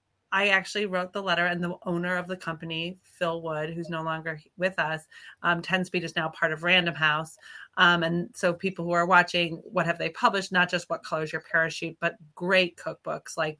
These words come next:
Boulevard and Cake Bread Sellers and, um, some Alice Waters stuff, Moosewood, Moosewood cookbooks, um, people might know. So I wrote this letter to them, and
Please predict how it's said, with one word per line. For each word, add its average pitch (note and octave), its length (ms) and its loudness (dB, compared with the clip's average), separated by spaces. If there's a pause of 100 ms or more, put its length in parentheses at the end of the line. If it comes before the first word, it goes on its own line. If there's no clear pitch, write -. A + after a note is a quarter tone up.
Boulevard D3+ 880 0
and D#3 580 -2 (300)
Cake - 220 0
Bread F3 240 2
Sellers D#3 680 4
and, D#3 280 -2 (320)
um, E3 340 2 (400)
some F3+ 220 -4
Alice F#3 320 4
Waters E3+ 520 2
stuff, D#3 380 -4
Moosewood, F#3 720 2
Moosewood F#3 500 -4
cookbooks, - 540 -8
um, D#3 300 -2
people D#3+ 300 -10
might D#3 220 -8
know. F3 260 -4
So G3 420 6 (500)
I A#3 60 12
wrote A#3 240 6
this E4+ 180 2
letter G3+ 240 8
to G3 120 -4
them, E3+ 340 6
and F#3 320 2